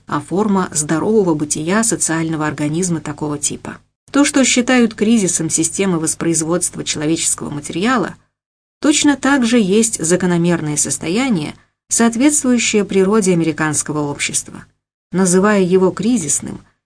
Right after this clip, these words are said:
идеологи создают впечатление, будто это состояние временное, будто его можно исправить в соответствии с моралистами типа автора рассматриваемой книги,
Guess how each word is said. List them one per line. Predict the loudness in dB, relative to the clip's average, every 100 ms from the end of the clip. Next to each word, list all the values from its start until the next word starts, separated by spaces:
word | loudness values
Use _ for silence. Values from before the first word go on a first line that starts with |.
| _ 0
идеологи | 2 4 4 4 2
создают | 2 2 2 0 -2
впечатление, | -4 -6 -4 -2 0 0 0 -2
будто | -2 -2 0 -2
это | 0 -2
состояние | -2 0 0 0 2 0
временное, | 2 2 2 0 -6 -10 -16 -20 _ _ _
будто | -2 0 2 2
его | 2 4
можно | 4 2 0 -2
исправить | -2 -2 0 2 0 -4 _ _ _
в | -2
соответствии | -2 -2 0 0 0 -2 0
с | 0
моралистами | -2 -2 0 0 -2 -4 -4
типа | -2 -2 -2 -2
автора | -2 -2 -4 -2
рассматриваемой | -2 0 0 -4 -4 -2 0 0 -2
книги, | -2 0 0 -2